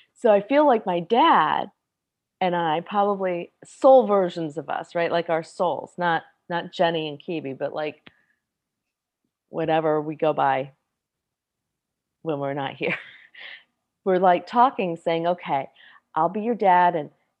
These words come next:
okay, you'll be my daughter, like, we'll agree, right? And then I'm gonna kill myself, right? And then you're gonna," and then,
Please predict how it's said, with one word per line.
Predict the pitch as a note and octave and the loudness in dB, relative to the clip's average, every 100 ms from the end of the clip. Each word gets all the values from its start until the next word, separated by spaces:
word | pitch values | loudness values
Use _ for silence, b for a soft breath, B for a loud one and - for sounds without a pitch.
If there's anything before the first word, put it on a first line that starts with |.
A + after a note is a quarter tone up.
| - | -12
okay, | F3 D3+ | -6 -4
you'll | D#3 F3 | 0 0
be | G3+ | 0
my | G#3 | -2
daughter, | G3 F3 F3 E3+ | 2 4 4 2
like, | E3 D#3+ | -2 0
we'll | F3 F3 | 0 0
agree, | F3 F3 F3 | 0 -2 -2
right? | D#3+ D#3+ | -4 -4
And | - E3+ | -4 -6
then | F3 | -4
I'm | - G#3+ | -2 -2
gonna | B3 A3 | -2 -4
kill | - A3 | -4 -4
myself, | G#3+ D3+ - A#2 C3 - _ _ | -2 -6 -4 -6 -6 -10 _ _
right? | C#3+ D3 E3 _ b b - | -10 -8 -10 _ b b -8
And | F3 | -4
then | E3+ | -4
you're | D#3+ G3+ | -2 -2
gonna," | A#3 G3 - _ | -2 -4 -8 _
and | F3+ E3+ | -4 -2
then, | E3+ | -4